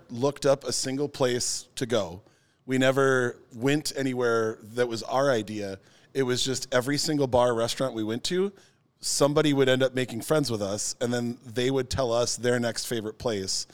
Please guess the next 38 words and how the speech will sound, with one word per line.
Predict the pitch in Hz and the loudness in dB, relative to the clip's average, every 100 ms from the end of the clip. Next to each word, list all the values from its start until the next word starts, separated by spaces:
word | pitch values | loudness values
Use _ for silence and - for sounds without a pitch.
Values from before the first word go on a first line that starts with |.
| - - _ | -20 -20 _
and | - 123 | -4 -2
then | 120 | -2
we | 120 | -4
would | 117 | -6
just | 107 113 - _ | -6 -8 -10 _
keep | - 143 127 | -6 -6 -2
going. | 147 117 92 98 | -2 -2 -6 -10
Like, | 135 127 - - - - | -2 -2 -2 -18 -20 -4
we | 135 | 2
weren't | 156 170 139 | 2 2 -2
asking | 131 - 170 | -4 -2 -6
for | 151 185 185 | -6 -4 -4
it. | 170 | -2
We | 143 | 0
did, | 135 131 | 0 2
we | 135 | 2
asked | 143 170 | 4 2
one | 113 135 156 | 0 -2 2
bartender | 135 139 143 123 | 0 0 0 0
one | 110 113 107 | 2 0 0
time. | 110 78 - - - - | -4 -6 -14 -20 -20 0
Other | 147 190 | 4 4
than | 165 160 | 4 4
that, | 160 | 6
it | 127 | 6
was | 123 - | 2 0
all | 131 143 180 180 - - | 4 6 6 2 -6 -16
freely | - - 139 147 156 | -10 -4 0 2 2
given. | 131 135 175 196 - _ _ _ | 2 2 2 0 -12 _ _ _
Uh, | 139 131 131 | 4 4 4
and | 139 147 | 2 4
then | 156 | 2
at | 160 | 2
the | 139 | 0
end | 165 | 2
of | 165 | 0
the | |
night, | 131 120 120 | 0 0 -2